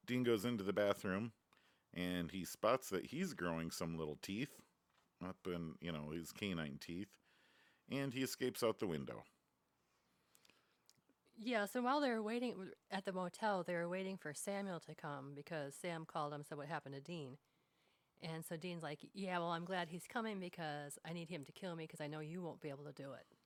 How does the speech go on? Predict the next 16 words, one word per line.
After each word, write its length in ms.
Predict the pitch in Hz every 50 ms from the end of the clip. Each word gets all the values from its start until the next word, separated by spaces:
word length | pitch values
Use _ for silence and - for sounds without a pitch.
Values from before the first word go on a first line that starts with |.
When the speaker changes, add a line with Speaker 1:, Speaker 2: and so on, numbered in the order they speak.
| _ _ _ _ _ _ _ _ _ _ _ _ _ _ _ _ _ _ _ _ - - _ - _ _ _ _ _ _ -
Speaker 1:
So 160 | - 101 90
then 200 | 85 110 120 127
we 80 | 120
see 220 | 92 - - 101 90
Dean 320 | 78 73 110 139 151 151
is 180 | 139 120 98 107
at 140 | 95 73 87
Lisa's 400 | 92 90 - - 85 80 - -
house, 400 | 92 73 73 78 78 - - -
lurking 420 | 95 107 117 - - 110 95 95
over 300 | 92 98 117 107 104 98
her 160 | - 147 147
<laughs> 20 | 123
while 220 | 107 95 85 104
she 200 | - - 110 90
sleeps. 680 | - - - - 92 82 73 69 71 - - - - -